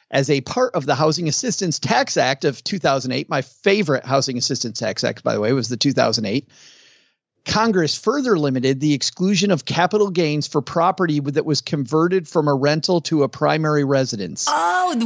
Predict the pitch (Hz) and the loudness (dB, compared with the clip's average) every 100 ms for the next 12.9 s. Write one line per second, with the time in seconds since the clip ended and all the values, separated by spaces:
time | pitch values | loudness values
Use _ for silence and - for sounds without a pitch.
0 | 233 339 370 359 320 247 220 190 185 160 | 0 0 0 0 0 0 0 0 0 0
1 | 196 196 190 143 147 208 262 226 262 302 | 0 0 -2 -2 -4 -2 -2 0 -2 0
2 | 311 208 160 214 196 240 269 269 262 196 | -2 -2 -4 0 0 0 0 -2 0 -2
3 | 165 135 165 196 208 170 - 165 202 240 | -2 -2 0 2 0 -4 0 0 2 2
4 | 302 - - - - - - - - - | 0 -4 -16 -16 -8 2 4 4 2 6
5 | - - - - - - - - - - | 8 8 6 2 0 0 0 0 -2 -2
6 | - - - - - - - - - - | -4 -2 -2 -2 -4 -6 -6 -6 -6 -8
7 | - - - 160 196 254 277 262 269 262 | -18 -18 -6 -4 0 0 0 0 0 2
8 | 202 156 147 - - 165 143 - 185 196 | 2 2 0 -4 -2 -2 -2 -2 0 2
9 | 202 175 165 170 170 175 165 - 175 160 | 2 0 -2 0 2 2 0 -2 -6 -2
10 | 170 147 156 165 - 165 160 151 139 190 | -2 -2 -4 -4 -4 -2 0 0 0 -2
11 | - - 254 302 202 139 156 - _ _ | -2 -2 0 4 4 4 2 0 _ _
12 | _ _ - 131 131 131 180 180 185 | _ _ -6 -6 -6 -2 0 0 -2